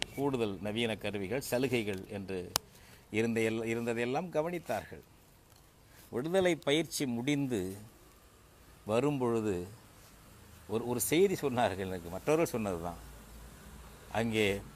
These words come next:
பயிற்சி கொடுத்த இராணுவ அதிகாரியை தளபதி கிட்டு அவர்கள் கட்டித் தழுவி, அல்ல, இளைஞர் அப்பொழுது கட்டித் தழுவி நன்றி சொன்னாராம், "இந்த பயிற்சி எல்லாம் எங்களுக்கு கொடுத்தீர்கள்" என்று.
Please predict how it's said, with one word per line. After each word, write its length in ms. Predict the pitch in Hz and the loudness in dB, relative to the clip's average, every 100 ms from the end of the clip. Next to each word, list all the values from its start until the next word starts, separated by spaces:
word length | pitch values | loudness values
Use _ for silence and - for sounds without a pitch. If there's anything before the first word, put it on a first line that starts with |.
| - - | -10 2
பயிற்சி 460 | 147 170 - 175 | 4 4 2 2
கொடுத்த 580 | 139 127 113 117 104 95 - - - | 4 2 0 0 2 0 -8 -18 -14
இராணுவ 600 | - 110 135 165 160 135 | -2 4 4 4 2 2
அதிகாரியை 800 | 104 113 147 135 117 92 87 87 87 - - - - - - - - - - - - - - - - | 2 4 4 6 6 4 -2 -4 -8 -14 -18 -18 -18 -18 -18 -18 -18 -18 -18 -18 -18 -18 -18 -18 -6
தளபதி 420 | 110 127 135 113 | 0 2 2 0
கிட்டு 360 | 104 120 - 147 | -2 -6 -2 0
அவர்கள் 300 | 123 104 104 | 2 0 -2
கட்டித் 380 | - 101 123 104 | -4 -4 -6 -4
தழுவி, 240 | 107 101 | -2 -2
அல்ல, 160 | 117 165 | -2 -4
இளைஞர் 440 | 156 165 175 143 | -2 -2 -2 -2
அப்பொழுது 480 | 107 - 98 90 90 | -4 -4 -4 -4 -6
கட்டித் 320 | 101 98 123 101 | -8 -6 -6 -4
தழுவி 540 | 95 98 90 82 90 - - - - - - - - - | -4 -2 -4 -6 -8 -14 -20 -20 -20 -20 -20 -20 -20 -12
நன்றி 360 | - 120 151 156 | 0 2 4 2
சொன்னாராம், 540 | - 104 92 90 87 - - | 0 0 0 0 -2 -6 -14
"இந்த 160 | 101 92 | -8 -6
பயிற்சி 360 | 104 110 - 110 | -2 -2 -2 -4
எல்லாம் 280 | 110 113 123 | 0 0 0
எங்களுக்கு 400 | 110 101 87 95 | -2 -4 -6 -8
கொடுத்தீர்கள்" 400 | 98 104 92 92 | -6 -6 -6 -10
என்று. 180 | 85 | -12